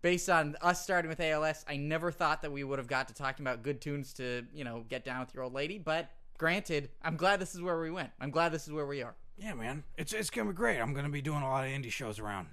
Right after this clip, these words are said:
Speaker 2: too,
Speaker 1: Yep.
Speaker 2: you know. I'm gonna be, uh, doing in some indie shows, and, uh, we're gonna stop, um, we're gonna stop cavities.
Speaker 1: Yeah. <laughs> Uh, you know what? I think I
Speaker 2: We're gonna stop cavities.
Speaker 1: I,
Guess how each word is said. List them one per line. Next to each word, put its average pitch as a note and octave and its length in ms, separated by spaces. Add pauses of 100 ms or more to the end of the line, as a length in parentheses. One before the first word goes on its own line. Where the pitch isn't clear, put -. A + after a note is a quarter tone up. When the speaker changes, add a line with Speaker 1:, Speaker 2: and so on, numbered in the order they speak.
Speaker 2:
too, C3 140
Speaker 1:
Yep. D3+ 180
Speaker 2:
you G#2 80
know. G2 140 (360)
I'm C3+ 120
gonna B2+ 100
be, A2+ 200
uh, G#2+ 100
doing C3 260
in B2 80
some C#3+ 140
indie D#3+ 200
shows, D#3 420
and, A2 140
uh, G#2 120 (460)
we're D3+ 100
gonna F3 140
stop, D3+ 400
um, D3+ 360 (840)
we're C3 120
gonna D#3 160
stop - 300
cavities. F#2+ 500 (300)
Speaker 1:
Yeah. F3 100 (320)
<laughs> F3 80 (3750)
Uh, D3+ 360 (420)
you C#3+ 120
know D#3+ 100
what? F3+ 260
I C3 140
think C#3 260
I C3 140
Speaker 2:
We're D3+ 140
gonna G#3 140
stop F#3+ 320
cavities. G#3 400
Speaker 1:
I, C#3+ 180